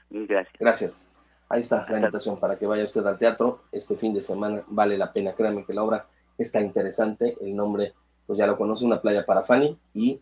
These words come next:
Speaker 2: ahí en Trasmundo Teatro, sábado diecisiete, veinte horas, y domingo dieciocho a las diecinueve horas. Y la próxima semana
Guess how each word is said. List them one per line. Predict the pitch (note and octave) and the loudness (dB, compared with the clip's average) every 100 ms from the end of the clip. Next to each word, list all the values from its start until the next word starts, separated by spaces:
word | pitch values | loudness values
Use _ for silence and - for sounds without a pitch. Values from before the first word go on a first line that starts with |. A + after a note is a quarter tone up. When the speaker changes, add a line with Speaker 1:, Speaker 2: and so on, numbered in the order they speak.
| - | -4
Speaker 2:
ahí | G2 G2+ A2 A2+ | -2 0 0 0
en | G#2+ G2+ | -2 0
Trasmundo | G2 A2+ A#2 G#2+ | 0 2 4 4
Teatro, | A#2+ A#2+ C#3+ D3 _ _ | 4 4 4 2 _ _
sábado | - A#2 A#2 A#2 - | 6 8 8 6 2
diecisiete, | G#2+ G2 - - G#2+ | -2 0 0 0 2
veinte | A2 G#2+ | 2 4
horas, | C#3+ E3 - | 6 4 0
y | A#2+ | -4
domingo | G#2+ G#2 A2+ A2+ B2 - _ _ | -2 0 2 0 -2 -6 _ _
dieciocho | A2 G#2 G#2 G#2+ - C#3+ - E3 - | -4 -2 2 2 8 6 6 -2 -2
a | |
las | G#2 F#2+ | -2 -2
diecinueve | G2+ G#2+ G#2 G#2 | -2 0 2 2
horas. | G2+ F#2+ - | 2 0 -4
Y | A2+ | 0
la | G2+ | 0
próxima | - B2+ C#3 | 2 2 4
semana | A#2+ A#2+ D3 D#3+ | 4 4 4 2